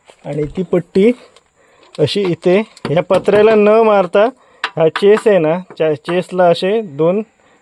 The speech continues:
तीन सपोर्ट देणार याला. चला पटापट मी क्लच केबल घा-, घालायला घेतली. हार्ड झालेली क्लच केबल, त्यामुळे म्हटलं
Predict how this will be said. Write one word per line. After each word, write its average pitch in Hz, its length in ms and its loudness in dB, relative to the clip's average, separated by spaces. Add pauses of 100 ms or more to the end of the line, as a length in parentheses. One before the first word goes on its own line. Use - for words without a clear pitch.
(140)
तीन 185 160 -2
सपोर्ट 190 340 0
देणार 139 320 0 (1000)
याला. 160 200 -8 (1600)
चला 185 160 -8 (800)
पटापट 170 500 -4
मी 175 160 -6
क्लच 196 300 -2
केबल 214 400 0
घा-, 180 320 -2
घालायला 175 420 -2
घेतली. 151 280 -6 (400)
हार्ड 190 240 0
झालेली 156 320 -2
क्लच 139 280 -8
केबल, 135 340 -14 (380)
त्यामुळे 147 280 -12
म्हटलं 151 300 -10